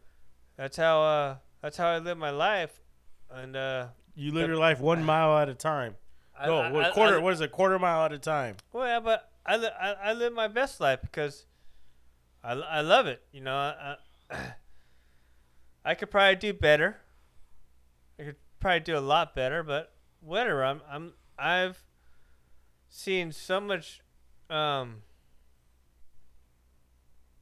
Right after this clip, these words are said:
Speaker 1: just
Speaker 2: You've seen so much disaster.
Speaker 1: disaster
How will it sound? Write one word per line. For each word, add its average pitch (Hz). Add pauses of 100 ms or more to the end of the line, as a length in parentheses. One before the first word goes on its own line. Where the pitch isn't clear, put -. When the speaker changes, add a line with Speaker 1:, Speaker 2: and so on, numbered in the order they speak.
(600)
Speaker 1:
just 175 (1200)
Speaker 2:
You've 135
seen 156
so 151
much 135 (180)
disaster. 113 (200)
Speaker 1:
disaster 170